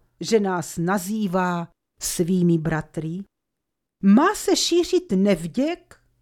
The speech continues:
a projev lakomství v našich darech pro boží dílo?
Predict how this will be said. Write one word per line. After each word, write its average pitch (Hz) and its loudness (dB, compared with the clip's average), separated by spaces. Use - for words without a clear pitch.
a 208 -2
projev 202 0
lakomství 190 0
v 240 0
našich 208 -2
darech 190 -2
pro 190 2
boží 196 0
dílo? 185 -4